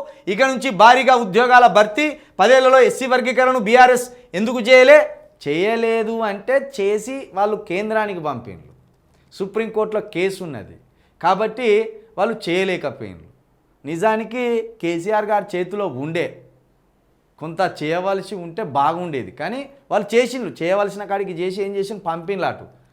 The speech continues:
శాశ్వతమైన చట్టం వస్తే బాగుంటది అని చేసే పంపే ప్రయత్నం చేసిండ్రు, కానీ అది కాలే. పదేళ్లలో ఎస్సీ వర్గీకరణను బీఆర్ఎస్ ఎందుకు చేయలే? ఆ, మోసం దగాకు పేటెంట్ కేటీఆర్ అని. ఉత్తమ్ కుమార్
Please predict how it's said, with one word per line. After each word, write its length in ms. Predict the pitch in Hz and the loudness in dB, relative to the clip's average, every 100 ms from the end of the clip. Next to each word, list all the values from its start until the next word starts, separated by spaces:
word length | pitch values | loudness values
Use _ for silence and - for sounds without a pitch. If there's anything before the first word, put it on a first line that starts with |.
| _ _ | _ _
శాశ్వతమైన 580 | 170 190 214 208 202 196 | -2 -2 -4 -8 -8 -8
చట్టం 380 | 185 175 180 175 | -6 -6 -6 -10
వస్తే 200 | 165 202 | -8 -6
బాగుంటది 600 | 151 160 160 156 151 156 | -4 -4 -4 -10 -10 -10
అని 180 | 196 247 - _ _ 185 | -12 -14 -20 _ _ -4
చేసే 220 | 196 208 | -2 -2
పంపే 360 | 202 185 160 190 | -2 -2 -2 -6
ప్రయత్నం 400 | 180 165 170 170 | -2 -4 -4 -6
చేసిండ్రు, 300 | 165 165 190 | -6 -8 -8
కానీ 120 | 226 190 | -6 -6
అది 60 | |
కాలే. 380 | 156 135 139 113 - - - _ - | -2 2 2 2 -6 -18 -20 _ 2
పదేళ్లలో 400 | 214 254 277 269 | 6 6 8 6
ఎస్సీ 200 | 254 269 | 6 2
వర్గీకరణను 480 | 262 247 247 262 254 | 2 2 2 2 4
బీఆర్ఎస్ 460 | 233 254 254 247 | 4 6 4 0
ఎందుకు 240 | 233 247 247 | -2 -4 2
చేయలే? 460 | 262 254 220 123 - - _ | 6 6 6 0 -6 -20 _
ఆ, 40 | 160 | -4
మోసం 460 | 175 226 254 269 262 208 | 2 4 4 2 4 6
దగాకు 400 | 240 254 247 262 233 - - | 8 8 8 2 0 -4 -2
పేటెంట్ 500 | 226 220 262 247 208 - | 0 2 2 2 -8 0
కేటీఆర్ 400 | 220 240 254 240 | 2 6 8 8
అని. 220 | 247 254 214 - - _ - 196 - 208 170 175 - _ _ _ _ - - - - 190 123 - _ - | 6 2 -2 -6 -20 _ -10 -10 -4 -2 -2 -4 -12 _ _ _ _ -16 -16 -4 -2 0 -2 -12 _ -8
ఉత్తమ్ 360 | 185 262 254 | 0 4 4
కుమార్ 300 | 240 254 254 | 4 6 6